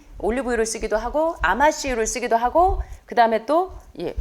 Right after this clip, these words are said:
요런 것들이 그래서 염증을 낮춰주고 담석증이 걸리지 않게 해주는 거예요. 자, 그런데 담석증 환자가 다불포화 지방산이 많이 들어있는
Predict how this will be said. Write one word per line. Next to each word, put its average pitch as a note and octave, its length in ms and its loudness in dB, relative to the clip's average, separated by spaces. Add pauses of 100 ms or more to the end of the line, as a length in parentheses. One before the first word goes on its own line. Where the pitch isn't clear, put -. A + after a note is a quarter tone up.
(220)
요런 E4 260 6
것들이 B3+ 300 2
그래서 F#3 560 0
염증을 G3 340 -8
낮춰주고 F#3+ 480 -8
담석증이 F#3+ 500 -12
걸리지 D#3+ 260 -8
않게 C#3 260 -8
해주는 F3+ 260 -8
거예요. C3+ 480 -12 (440)
자, G#3+ 160 -4
그런데 D4 300 0
담석증 D#4+ 400 -8
환자가 G3 340 -4
다불포화 C4 560 -2
지방산이 A3 420 -6
많이 G#3+ 280 -4
들어있는 A3 500 -8